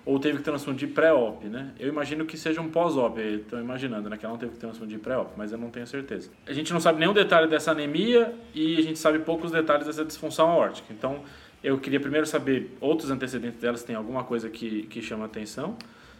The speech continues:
Então, hipertensa, diabética, hipotireoidismo, blá, blá, blá.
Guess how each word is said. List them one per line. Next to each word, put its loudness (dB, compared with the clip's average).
Então, 0
hipertensa, -2
diabética, 2
hipotireoidismo, -4
blá, -2
blá, 0
blá. -4